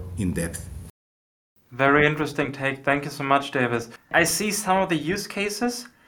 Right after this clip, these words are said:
Speaker 2: The question is, how do you make those use cases work? You know, and I'm with you, right? The candidate experience and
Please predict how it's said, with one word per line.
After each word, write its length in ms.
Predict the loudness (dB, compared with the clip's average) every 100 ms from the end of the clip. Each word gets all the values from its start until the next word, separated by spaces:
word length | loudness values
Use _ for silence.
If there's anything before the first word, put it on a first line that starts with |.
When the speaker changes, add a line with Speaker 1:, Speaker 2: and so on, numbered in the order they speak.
| _ _ _
Speaker 2:
The 60 | -2
question 500 | 4 4 4 0 0
is, 100 | 0
how 280 | 4 6
do 80 | 6
you 140 | 4 4
make 300 | 4 2 2
those 200 | 0 2
use 260 | -2 -2
cases 480 | 0 0 0 -6 -2
work? 280 | 2 2 2
You 60 |
know, 140 | 4 4
and 160 | 6
I'm 160 | 4 4
with 300 | 4 2 0
you, 80 | -2
right? 220 | 2 2
The 80 | 0
candidate 500 | -4 -4 -2 -4 -4
experience 800 | -8 -10 -6 -4 -4 -4 -6 -4
and 200 | -4